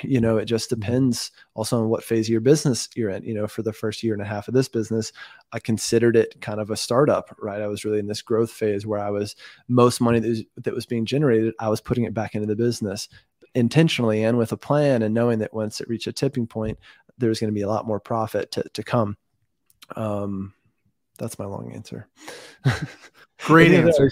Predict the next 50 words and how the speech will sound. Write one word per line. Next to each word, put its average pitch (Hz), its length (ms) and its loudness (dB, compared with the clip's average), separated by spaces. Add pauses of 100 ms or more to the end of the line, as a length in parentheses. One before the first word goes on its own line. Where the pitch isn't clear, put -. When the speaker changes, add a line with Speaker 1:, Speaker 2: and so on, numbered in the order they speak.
(160)
Speaker 1:
<laughs> - 180 -6
ideas 139 440 6
on 143 100 6
that, 131 160 6
Craig, 127 280 0
before 120 280 -4
we 117 40 2
move 117 220 0
to 131 80 0
the 120 80 2
next 117 200 -2
question? 120 500 -4 (380)
Speaker 2:
No, 156 160 8
I 147 120 10
think 156 180 4
you 160 60 4
hit 156 120 4
the 147 100 4
nail 131 200 4
on 120 140 2
the 117 100 4
head. 113 240 4
I 110 60 2
think 117 240 -4
it's 117 160 -8
what's 127 220 -2
gonna 120 200 -2
free, 120 480 -4 (260)
free 160 280 4
up 147 100 4
your 135 140 0
time 123 340 0
most 117 420 -2
to 120 140 -4
focus 117 320 -6
on 110 240 -4
revenue 117 380 -2
generating 110 600 -4
tasks, 110 420 -8
things 113 220 -8
that 117 100 -4
are 113 40 -4
big 117 240 -6
picture. 123 400 -10 (1000)
Speaker 1:
Cool. 104 280 -6 (460)
Next 135 260 2
question 160 400 2
we 110 120 0
have 110 260 -2
from, 113 560 -2